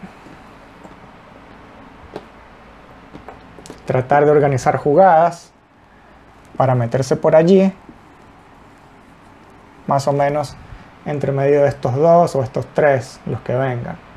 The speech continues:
¿ok? Si viene este, mejor, porque ya me puedo meter por allí. Ok, pero este nunca va a venir, porque ellos están allí para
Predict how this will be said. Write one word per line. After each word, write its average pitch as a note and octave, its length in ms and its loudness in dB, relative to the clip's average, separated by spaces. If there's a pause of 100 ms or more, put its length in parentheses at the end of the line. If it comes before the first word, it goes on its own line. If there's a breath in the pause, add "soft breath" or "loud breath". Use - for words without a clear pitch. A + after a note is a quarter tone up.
(160)
¿ok? D3+ 320 -2 (760)
Si B2 200 -4
viene C#3+ 260 0
este, D#3+ 220 -2
mejor, E3 560 2
porque C3 260 -4
ya C#3+ 200 2
me D3 100 0
puedo D3 220 2
meter C3+ 260 -2
por C#3 140 -2
allí. C3 320 0 (1400)
Ok, D3+ 180 -2
pero C3 160 2
este C3+ 180 0
nunca D3 240 0
va C#3+ 140 4
a - 20 4
venir, C#3+ 480 2 (760)
porque D3+ 460 0 (340)
ellos C3+ 240 0
están C#3 240 -4
allí C#3 180 0
para C#3+ 360 0